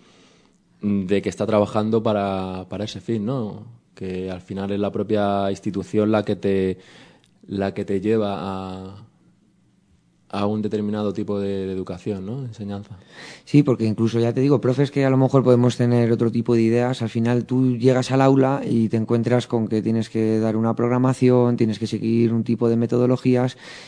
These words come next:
Speaker 2: y que son cosas muy cerradas que, bueno, de alguna manera nosotros podemos flexibilizar, pero como que no te puedes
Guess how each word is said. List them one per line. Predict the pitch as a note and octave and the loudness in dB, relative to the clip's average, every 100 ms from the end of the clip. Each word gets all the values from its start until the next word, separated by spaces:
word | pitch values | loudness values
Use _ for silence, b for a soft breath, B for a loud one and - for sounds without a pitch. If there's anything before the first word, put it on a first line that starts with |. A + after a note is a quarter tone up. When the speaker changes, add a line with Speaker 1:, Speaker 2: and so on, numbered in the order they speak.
| B | B
Speaker 2:
y | - A2+ G#2+ G#2 | -2 2 2 0
que | F#3 | -2
son | A#2 | 0
cosas | B2 C#3 B2+ | 2 4 4
muy | C3 B2+ | 4 4
cerradas | C3+ C3 C3 C#3 | 4 4 4 2
que, | - | 2
bueno, | A2 A#2+ G#2 - B B - | 2 2 0 -6 B B -2
de | |
alguna | A2+ A#2+ B2 | 0 2 2
manera | B2+ C3 | 4 4
nosotros | A2+ B2 A#2 | 2 0 0
podemos | A#2 A2 A#2+ | 2 2 2
flexibilizar, | - A#2+ A#2 B2 A#2+ A#2 A2+ A#2+ C3+ | 2 2 2 2 2 2 0 -4 -4
pero | - A2 A2 | -2 0 0
como | A2 G#2+ | -2 -2
que | |
no | A2 A2+ | -2 -2
te | A2+ | -2
puedes | A#2 A2 G#2+ G#2+ G2+ F#2+ | -2 0 0 -2 -4 -8